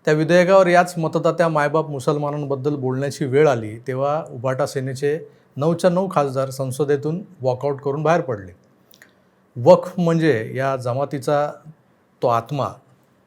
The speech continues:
जो पिंजऱ्यातल्या पोपटाच्या आत दडलेला आहे. ती स्टोरी आपण वाचली लहानपणी चांदोबात, राक्षसाचा प्राण पोपटाच्या आत. मुसलमानांच्या बाबतीतही नेमकं तसंच आहे.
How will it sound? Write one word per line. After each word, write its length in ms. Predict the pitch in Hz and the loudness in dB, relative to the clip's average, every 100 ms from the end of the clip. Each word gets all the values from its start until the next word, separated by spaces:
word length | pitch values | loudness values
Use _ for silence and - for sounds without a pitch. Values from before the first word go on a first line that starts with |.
| _ - | _ -8
जो 100 | 123 | -6
पिंजऱ्यातल्या 580 | 135 139 135 143 135 139 | -4 -4 0 0 0 -4
पोपटाच्या 500 | - 120 139 127 123 | -4 -6 -6 -2 -2
आत 60 | |
दडलेला 440 | 120 117 107 104 98 | -2 -6 -8 -8 -10
आहे. 100 | - _ _ _ _ _ _ _ - | -16 _ _ _ _ _ _ _ -14
ती 60 | |
स्टोरी 280 | 127 - 135 | -10 -2 0
आपण 220 | 147 147 | 0 0
वाचली 380 | 151 135 139 156 | -2 -2 0 0
लहानपणी 380 | 120 113 110 107 | 0 -4 -8 -10
चांदोबात, 420 | 104 104 104 101 - _ _ _ _ _ - | -8 -8 -8 -12 -14 _ _ _ _ _ -8
राक्षसाचा 520 | 110 113 139 123 127 | -6 -4 -4 -4 -4
प्राण 300 | 127 120 117 | -4 -4 -6
पोपटाच्या 560 | 120 120 107 113 107 101 | -8 -12 -6 -6 -6 -10
आत. 40 | - _ _ _ _ _ _ - | -12 _ _ _ _ _ _ -10
मुसलमानांच्या 540 | 131 165 165 165 160 | 2 4 4 2 2
बाबतीतही 420 | 156 143 156 147 156 | 2 2 2 0 0
नेमकं 300 | 143 135 139 | -2 -4 -4
तसंच 260 | 123 120 | -4 -8
आहे. 80 | 104 | -12